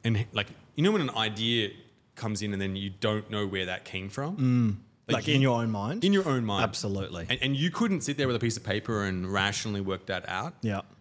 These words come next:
Speaker 1: I think there's a lot more going on than we,
Speaker 2: Mm.
Speaker 1: we are able to yet calculate or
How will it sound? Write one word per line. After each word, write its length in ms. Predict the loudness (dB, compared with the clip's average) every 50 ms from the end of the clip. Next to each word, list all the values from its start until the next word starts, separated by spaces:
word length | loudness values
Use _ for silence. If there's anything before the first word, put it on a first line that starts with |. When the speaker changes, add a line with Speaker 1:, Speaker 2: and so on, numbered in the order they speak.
| _ _ _ 0
Speaker 1:
I 80 | 2 2
think 100 | 4 2
there's 100 | 2 0
a 40 | -2 -4 -2 -2
lot 100 | -2 -2 -2
more 120 | -4 -4
going 280 | -4 -4 -4 -4 -4 -2
on 260 | -2 -2 -2 -4 -4
than 160 | -6 -6 -6
we, 160 | -6 -4 -2 0 2 2
Speaker 2:
Mm. 320 | 2 2 2 2 0 0 -2 -6 -10 -20 _ -14 -10 -8 -8 -8 -10 _ _ _ _ _ 0
Speaker 1:
we 280 | 2 4 6 6 6
are 200 | 6 4 4 2
able 320 | 2 0 0 0 -2 -2 -4
to 320 | -2 -2 -2 -2 -2 -4 -8 -14 _ _ _ _ _
yet 260 | -4 -4 -4 -4 -6
calculate 760 | -2 0 0 0 0 -2 -4 -4 -2 -2 -2 -4 -6 -8 -12 -14 _ -4
or 540 | -2 -2 0 0 -2 -2 -2 -4 -4 -8